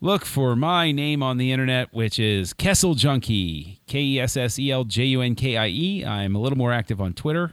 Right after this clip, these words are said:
I'm frequently active on Letterboxd. And you can find me also here on the network, co-hosting Aggressive Negotiations, a Star Wars podcast with Matthew Rushing.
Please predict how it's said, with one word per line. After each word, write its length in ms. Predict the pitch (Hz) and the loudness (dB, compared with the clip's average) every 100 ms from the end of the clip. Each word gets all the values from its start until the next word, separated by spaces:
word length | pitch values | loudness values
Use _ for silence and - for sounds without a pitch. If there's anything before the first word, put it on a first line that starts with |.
| - | -6
I'm 200 | 104 101 | -4 -4
frequently 500 | 92 185 165 110 113 | 0 -2 0 -2 0
active 300 | 110 104 101 | -2 -2 -4
on 160 | 87 76 | -4 -4
Letterboxd. 720 | 135 156 101 90 127 - - - | -2 -2 -2 -4 -6 -8 -14 -6
And 320 | 120 120 123 | -2 0 0
you 80 | 120 | 0
can 200 | 117 110 | 0 -2
find 280 | 131 160 135 | 0 0 0
me 240 | 123 120 - | 0 -2 -2
also 440 | 147 160 123 95 | -2 0 0 -2
here 360 | 95 151 117 90 - | -2 -2 -2 -4 -4
on 240 | 202 190 | 0 2
the 80 | 120 | 4
network, 640 | 120 185 - - 151 - - _ _ _ _ - | 2 0 -4 -4 -4 -8 -18 _ _ _ _ -6
co-hosting 680 | - 170 151 147 - 127 120 | 0 4 4 2 2 0 -2
Aggressive 720 | - - 95 135 - 143 123 | -6 -8 -2 0 2 0 2
Negotiations, 1120 | 117 123 135 135 127 131 127 131 113 95 82 | 0 2 0 0 0 0 0 0 0 0 -2
a 120 | 98 117 | -2 -2
Star 400 | - 127 147 139 | -2 0 2 2
Wars 280 | 135 131 | 2 0
podcast 680 | - 123 95 - 78 76 - | 0 -2 -2 -4 -8 -8 -6
with 260 | 113 113 - | -2 -2 -2
Matthew 500 | 110 135 156 - 160 | -2 0 -2 -2 -4
Rushing. 580 | 143 143 180 - 95 | -2 -6 -6 -10 -12